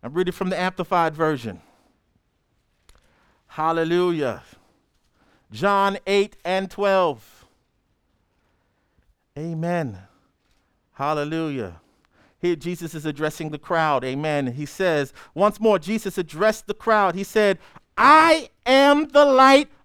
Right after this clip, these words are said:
of the world. He who follows me will not walk in darkness, but will have the light of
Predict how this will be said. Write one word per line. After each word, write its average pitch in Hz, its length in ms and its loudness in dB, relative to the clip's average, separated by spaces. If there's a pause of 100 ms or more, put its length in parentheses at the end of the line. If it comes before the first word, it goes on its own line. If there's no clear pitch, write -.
(100)
of 262 460 6
the 269 160 4
world. 269 760 8 (1120)
He 359 200 8
who 320 220 6
follows 285 560 2
me 202 280 -2 (140)
will 214 180 4
not 240 300 4
walk 262 320 6
in 226 200 0
darkness, 233 540 2 (200)
but 220 160 2
will 233 160 4
have 233 280 0
the 220 120 4
light 226 580 2 (420)
of 254 420 4